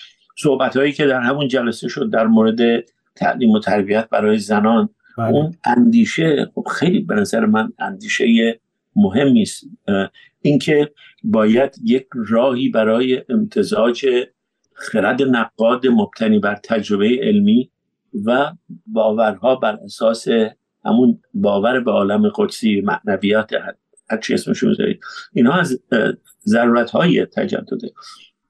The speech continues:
Speaker 1: در عرصه اقتصادی شما اگه
Speaker 2: مهم.
Speaker 1: بخواید نگاه بکنید، در عرصه اقتصادی نگاه کنید، در دوران، اه، محمد رضا شاه یک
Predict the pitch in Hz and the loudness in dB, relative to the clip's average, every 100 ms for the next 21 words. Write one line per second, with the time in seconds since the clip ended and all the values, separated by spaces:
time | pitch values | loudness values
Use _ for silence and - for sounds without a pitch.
0 | - 123 113 113 - 139 139 139 - _ | -4 -2 0 -2 0 0 2 0 -6 _
1 | 107 - 123 117 110 104 110 143 101 - | -10 -6 -4 -2 0 2 4 4 2 -4
2 | - 98 98 135 202 - 214 180 - 190 | -6 -2 0 -2 -4 -2 -4 -2 -2 -2
3 | 208 - 214 208 - _ - - - - | -2 -4 -2 -4 -8 _ -14 -8 -6 -6
4 | - 135 120 - - 113 110 120 123 131 | -4 -2 -2 -2 -6 0 2 4 2 2
5 | 123 117 104 107 107 113 110 107 - _ | 0 2 0 2 2 2 2 0 -2 _
6 | - - _ - 107 101 107 104 110 107 | -20 -20 _ -4 0 0 0 -2 2 2
7 | 107 104 110 107 107 - 139 - - _ | 2 0 -2 -2 -4 -2 -2 -2 -6 _
8 | _ _ - 120 - | _ _ -8 -6 -6